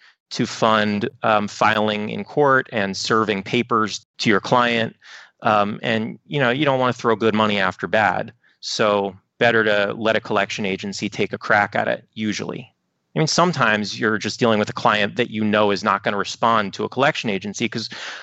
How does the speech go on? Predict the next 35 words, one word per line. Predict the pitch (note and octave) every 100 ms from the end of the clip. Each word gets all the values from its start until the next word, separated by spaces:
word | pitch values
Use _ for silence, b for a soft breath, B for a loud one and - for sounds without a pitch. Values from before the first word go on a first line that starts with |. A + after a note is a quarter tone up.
| B
a | D3
collection | F3 F3+ E3+
agency, | B2+ G#2+ -
what | A#2 A#2+
they | G2
do, | C#3+ A#2+ A2 - B B B
they | G#2+
get | A2+
your | C#3+
client | - C3+ C3+
on | D3
the | C#3+
phone, | - F#2+ G2 A#2+ - _ b b b
they | A2+ G#2+ G#2+ G#2 G2+ _ _
see | - B2
if | A#2+
they'll | - A#2+
play | - G2+
ball, | F#2+ F#2+ A#2+ C3+ - b b _ -
they | G#2+ G2+ G2+ G#2 - -
start, | - - A#2+ A2+ A2+ _ _ _ _
they | - A2+
start | - A2+ A#2
very | A#2 A#2+
nice. | G#2 G#2+ B2
They're | - G#2+
like, | G#2+
"Hey, | - C3+ C3+
we | B2 A#2+
know | B2 A#2+ A2
we | A2 G2+
had | G#2+ G#2 G#2
an | A2+ G#2+
issue | G#2+ - A2
with, | G#2 -